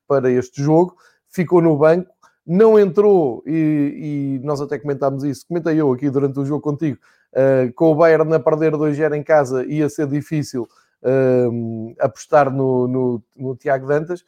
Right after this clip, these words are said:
eh, mas a verdade é que depois na segunda parte o Bayern recompôs, mas só o que eu queria dizer é que o Mainz é das equipas que está, e nós dissemos isso na semana passada, em perigo de descer, eh, está, está muito afundado na tabela. Eu acho que está,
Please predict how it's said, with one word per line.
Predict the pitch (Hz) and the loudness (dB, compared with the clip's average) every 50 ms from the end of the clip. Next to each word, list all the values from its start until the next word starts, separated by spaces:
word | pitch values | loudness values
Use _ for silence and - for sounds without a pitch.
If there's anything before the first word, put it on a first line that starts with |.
| _ _ _ _ _ _ _ _ | _ _ _ _ _ _ _ _
eh, | - 151 151 151 156 156 | 2 4 6 4 4 2
mas | 160 160 156 | 0 -2 0
a | 165 160 | 0 0
verdade | 147 156 151 160 160 160 | 0 0 0 0 0 0
é | |
que | 147 | -2
depois | - 165 151 | -4 -6 -4
na | 143 151 | -4 -6
segunda | 139 - - 147 135 127 | -6 -6 -8 -8 -8 -2
parte | - 151 156 151 - - - | 0 0 0 0 -2 -8 -6
o | - 165 165 151 147 | -4 -2 -2 -2 -2
Bayern | 139 131 160 160 156 151 156 156 | -4 -4 0 0 0 0 -2 -6
recompôs, | 143 139 _ 156 151 143 - 170 175 185 180 - | -8 -10 _ -6 -6 -4 0 0 0 0 0 -4
mas | 180 175 - - - | -8 -8 -8 -10 -16
só | 160 - - 190 185 180 185 - 104 | -18 -6 -2 0 2 2 2 0 -4
o | 147 | -6
que | 135 160 | -6 -6
eu | 156 | -6
queria | 143 160 156 151 | -4 -4 -4 -4
dizer | 147 151 143 156 165 147 | -4 -4 -2 -4 -2 -2
é | 147 127 | -2 -4
que | - _ | -4 _
o | - 151 | -6 -2
Mainz | 156 151 151 165 170 156 - | 0 2 2 2 0 -4 -4
é | 156 160 165 | -2 -2 -2
das | - 139 131 120 117 | -2 -4 -6 -4 -4
equipas | 127 123 _ 143 139 - 151 143 - | -8 -6 _ -8 -4 -4 -8 -8 -8
que | _ - | _ -20
está, | - _ 135 131 135 - | -10 _ 0 0 0 0
e | 123 117 | -4 -8
nós | 110 117 113 - | -8 -8 -10 -10
dissemos | _ - 113 117 113 104 | _ -12 -10 -10 -8 -10
isso | 117 113 - _ _ _ _ _ _ _ | -12 -12 -12 _ _ _ _ _ _ _
na | 120 | -8
semana | 117 - 135 131 131 | -4 -2 0 0 2
passada, | 120 127 120 - 127 135 131 135 - - | 2 0 2 4 4 4 4 0 -4 0
em | 135 139 143 | 0 0 2
perigo | - - 151 147 127 | 2 2 2 2 2
de | 135 156 | 0 -2
descer, | 156 - - - 156 151 165 156 - _ _ _ _ _ _ _ | -2 -4 -2 2 4 4 4 2 -2 _ _ _ _ _ _ _
eh, | - 117 120 113 110 | 0 2 4 4 2
está, | 110 110 - - 113 110 104 | 0 -2 -4 -4 -2 -2 -2
está | 104 - - 113 | -4 -4 -6 -4
muito | 113 120 131 156 165 160 - 147 | -4 -2 0 0 0 0 0 -2
afundado | 139 - 143 139 139 143 143 135 127 | -2 -2 -6 -2 0 0 0 0 -2
na | 135 143 139 | -4 -6 -6
tabela. | 139 151 135 160 170 151 | -4 -4 -2 0 0 2
Eu | 139 143 | 2 0
acho | 143 143 - | 0 -2 -6
que | _ | _
está, | - _ _ 156 151 156 143 | -20 _ _ 0 0 0 0